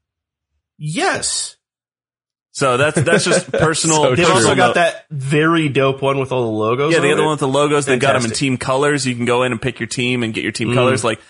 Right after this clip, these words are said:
Speaker 2: uh, this isn't hard. Like, and the other thing that bugs me is anytime the W N B A releases some cool merch, it's not actually for sale yet. And I'm like, just freaking get it on your store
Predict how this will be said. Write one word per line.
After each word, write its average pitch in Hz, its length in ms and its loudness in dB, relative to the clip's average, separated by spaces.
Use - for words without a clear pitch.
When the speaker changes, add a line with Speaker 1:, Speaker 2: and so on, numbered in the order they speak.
Speaker 2:
uh, 110 260 -4
this 151 280 -2
isn't 262 280 0
hard. 135 300 0
Like, 113 180 -2
and 151 260 0
the 160 100 2
other 190 120 2
thing 160 160 2
that 120 140 -2
bugs 117 220 -2
me 120 100 0
is 110 200 -2
anytime 175 320 -2
the 160 80 -2
W 131 280 0
N 131 80 -2
B 120 160 0
A 123 240 0
releases 117 460 -2
some 113 140 -4
cool 120 260 -2
merch, 107 480 -2
it's 131 160 -2
not 127 220 0
actually 117 300 -2
for 120 160 -4
sale 107 260 -2
yet. 131 240 0
And 127 100 -10
I'm 139 80 -4
like, 135 220 -2
just 185 200 -2
freaking 208 500 -2
get 175 200 0
it 202 180 0
on 147 200 2
your 135 160 0
store 120 640 0